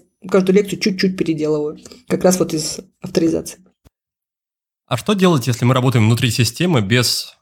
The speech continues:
Speaker 2: быстрой обратной связи или вообще без обратной связи? Например, ведешь вебинар, и народ тебе ничего не пишет в комментариях. Ты не знаешь, там, сделали, не, не сделали, нравится им, не нравится.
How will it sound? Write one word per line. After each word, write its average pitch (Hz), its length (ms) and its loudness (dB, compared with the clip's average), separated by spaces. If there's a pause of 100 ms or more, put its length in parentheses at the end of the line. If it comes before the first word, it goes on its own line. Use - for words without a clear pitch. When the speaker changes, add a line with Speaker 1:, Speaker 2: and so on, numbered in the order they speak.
Speaker 2:
быстрой 110 640 0 (460)
обратной 110 380 -2
связи 131 260 0
или 95 80 -2
вообще 98 300 -2
без 110 160 0
обратной 101 320 -2
связи? 95 260 -4
Например, 95 320 -4
ведешь 104 260 -2
вебинар, 131 420 0 (400)
и 120 180 2
народ 104 460 0
тебе 98 180 0
ничего 101 260 2
не 104 80 2
пишет - 220 -6
в - 40 -20
комментариях. 95 460 -4
Ты - 100 -20
не 98 100 -4
знаешь, 92 280 -2
там, 87 200 -20
сделали, 117 360 2
не, 107 240 2
не 92 220 -4
сделали, 110 380 2
нравится 110 480 0
им, 98 120 -8
не 101 60 0
нравится. 107 500 -4